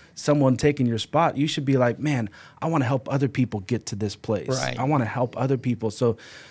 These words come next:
Speaker 1: for me, like, just having a great heart for the house, a heart for the Lord, and a heart to see others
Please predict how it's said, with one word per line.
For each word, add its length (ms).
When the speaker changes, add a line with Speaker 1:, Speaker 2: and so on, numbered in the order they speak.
Speaker 1:
for 100
me, 220
like, 320
just 180
having 300
a 60
great 420
heart 340
for 100
the 120
house, 400
a 80
heart 240
for 100
the 60
Lord, 380
and 180
a 40
heart 300
to 80
see 240
others 440